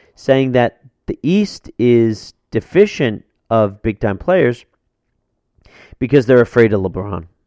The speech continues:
And they, they'll go out West to avoid LeBron, which,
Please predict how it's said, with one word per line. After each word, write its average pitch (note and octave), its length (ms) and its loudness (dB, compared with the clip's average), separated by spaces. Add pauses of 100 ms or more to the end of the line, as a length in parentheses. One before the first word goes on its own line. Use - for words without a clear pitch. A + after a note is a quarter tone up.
(760)
And G#2+ 120 -6
they, G2+ 120 -2
they'll G#2 260 -2
go G#2+ 220 2
out G2+ 140 0
West G#2 320 0
to F#2+ 200 -8
avoid G2+ 480 -2
LeBron, G2 380 -10 (640)
which, - 680 -2